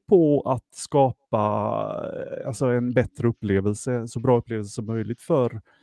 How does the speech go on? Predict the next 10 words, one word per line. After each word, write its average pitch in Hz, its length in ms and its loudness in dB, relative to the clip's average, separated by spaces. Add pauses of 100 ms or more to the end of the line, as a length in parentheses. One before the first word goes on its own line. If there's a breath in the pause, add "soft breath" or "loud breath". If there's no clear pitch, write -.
(460 soft breath)
för, 107 640 0
eh, 101 60 -6
funktionsnedsättning 117 960 -4
av 113 80 -4
olika 110 200 -8
slag 117 380 -8
och, - 400 -10
eh, 110 380 -2
att 98 120 -6 (200)
kunna 117 640 0